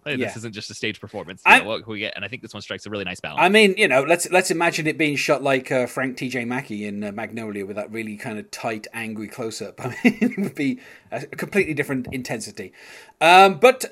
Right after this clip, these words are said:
Speaker 2: uh, mentioning the film, uh, quite a lot, as we have up until this point, uh, let's just ask, did you actually see it in the cinema? Um,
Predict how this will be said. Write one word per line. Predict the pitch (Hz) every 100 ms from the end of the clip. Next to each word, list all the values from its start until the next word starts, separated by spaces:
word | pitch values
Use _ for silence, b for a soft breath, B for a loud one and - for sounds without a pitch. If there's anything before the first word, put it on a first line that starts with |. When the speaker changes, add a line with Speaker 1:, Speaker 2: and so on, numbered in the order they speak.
| 196
Speaker 2:
uh, | 208 220 220 214
mentioning | 262 254 247 190
the |
film, | 151 139 165 220 196
uh, | 160 156 151 147
quite | 156 139
a |
lot, | 135 151
as | 151 135
we | 143
have | 143 135
up | 120
until | 127 135
this | 127
point, | - 160 208 - 131
uh, | 139 139 139 139 139 120
let's | 165 190
just | 180 156
ask, | 156 - 143
did | 160 165
you | 180 180 175
actually | 160 160 170
see | 156 175 190
it | 185
in | 147 165 185
the |
cinema? | - 196 208 95 -
Um, | 110 104 101 98 101